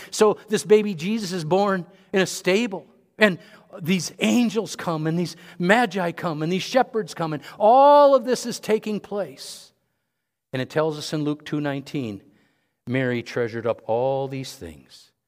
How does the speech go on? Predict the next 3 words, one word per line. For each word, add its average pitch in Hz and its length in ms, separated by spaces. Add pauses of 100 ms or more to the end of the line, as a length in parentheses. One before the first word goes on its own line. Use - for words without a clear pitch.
(880)
and 92 280 (100)
pondered 120 840
them - 280